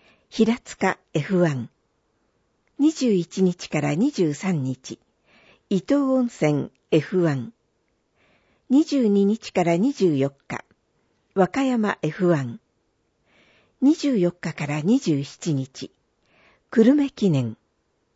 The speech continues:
二十六日から二十八日、取手エフワン。二十九日から七月一日、四日市エフワン。ナイター、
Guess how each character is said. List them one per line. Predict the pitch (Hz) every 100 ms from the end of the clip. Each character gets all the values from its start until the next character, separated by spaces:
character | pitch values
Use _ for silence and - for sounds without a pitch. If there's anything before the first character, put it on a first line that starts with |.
| _ _ _ _ _ -
二 | 302
十 | - 240 196
六 | 165 -
日 | 190 185 -
か | 165
ら | 156
二 | 156 277
十 | - 139
八 | 127 - -
日、 | 139 131 - - _ _ _ _ _ _ -
取 | 208 262 240
手 | 226 -
エ | 151
フ | - 180
ワ | 151
ン。 | 123 - _ _ _ _ _ _ _ _ _ _ _ _ 277
二 | 302
十 | 302 262
九 | - 240
日 | 196 - -
か | 170
ら | 151 160 -
七 | - - 269
月 | 254 - - 196
一 | 175
日、 | - 147 - - _ _ _ _ _ _ _ _
四 | 185 180
日 | _ 262 262
市 | 233 - 190 -
エ | 156
フ | 139 185
ワ | 170 139
ン。 | 120 - _ _ _ _ _ _ _ -
ナ | 226
イ | 254
タ | - 147
ー、 | 135